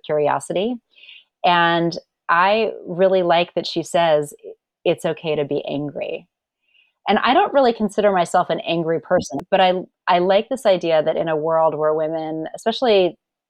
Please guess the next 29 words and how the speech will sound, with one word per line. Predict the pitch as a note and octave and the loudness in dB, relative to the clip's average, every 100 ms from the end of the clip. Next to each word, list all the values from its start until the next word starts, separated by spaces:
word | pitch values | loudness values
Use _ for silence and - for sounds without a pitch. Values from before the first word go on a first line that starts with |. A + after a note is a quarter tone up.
| _ _ | _ _
you | F#3+ | 2
know, | F3+ F3 | 4 4
w-, | F#3 - - | 0 -2 0
the, | G#3 - - _ _ - | 0 0 -20 _ _ -10
women | G3+ G#3+ A3+ A#3+ | -2 2 2 2
everywhere | A#3 A3+ G3 E3+ D3+ | 4 4 4 2 0
have, | D#3+ D3+ - | -4 -8 -8
have | E3 D#3 | -6 -4
heard | F3+ E3+ | -2 -4
this, | F3 D#3+ - | -4 -8 -4
you | E3+ | -4
know, | D#3+ D#3 | 0 0
"You, | D#3+ F#3 A3+ B3+ - | 0 0 0 0 -2
you | G3 A3+ | 0 0
look | B3+ C4 | 0 -2
mad. | A3+ C4+ D#4 G3+ F#3 | 0 2 2 2 2
You, | G#3+ G3+ | 0 0
you | G#3 A3 | 0 -2
should | - A#3 | -2 0
really | C#4 D#4 | 0 0
smile | - B3+ D#4+ E4+ | -4 -2 2 2
more. | A#3+ F3+ | 4 2
It | F3+ | 2
really | A3 C#4 | 0 -2
makes | A#3+ B3 - | -2 -6 -6
you | B3+ | -6
look | B3+ - | -4 -4
more | C4 | -4
beautiful." | C#4 D4 D4 E3 | 0 -2 2 2